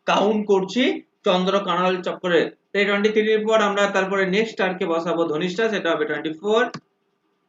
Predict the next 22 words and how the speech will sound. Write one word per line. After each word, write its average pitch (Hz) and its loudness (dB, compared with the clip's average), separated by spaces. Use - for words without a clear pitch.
টোয়েন্টি 180 2
ফোর 185 0
এর 190 2
পর 185 0
আসবে 180 -2
শতভিসা, 180 0
যেটা 156 0
বসাবো 151 -2
আমরা 139 -4
এখানটায় 180 -2
টোয়েন্টি 147 -8
ফাইভ। 170 2
টোয়েন্টি 226 4
ফাইভ 226 6
এর 226 -2
পর 240 4
আমরা 202 4
ভিতরে 233 8
ইন 196 4
করব 123 2
টোয়েন্টি 170 2
সিক্স, 170 0